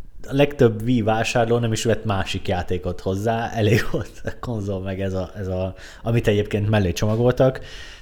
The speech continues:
Ö, tehát, hogy elég lenne szerintem egy, ami így, így, ö, ebbe a kétszáz-négyszáz dolláros, ö, kategóriába így az áttörést eléri,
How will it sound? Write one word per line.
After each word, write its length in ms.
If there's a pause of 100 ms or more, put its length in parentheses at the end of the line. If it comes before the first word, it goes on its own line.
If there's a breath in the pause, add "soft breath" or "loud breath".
(100)
Ö, 40 (480)
tehát, 160
hogy 260
elég 300
lenne 300
szerintem 540
egy, 480
ami 240
így, 280
így, 320
ö, 440 (160)
ebbe 220
a 60
kétszáz-négyszáz 800
dolláros, 680
ö, 200
kategóriába 680
így 220
az 100
áttörést 540
eléri, 380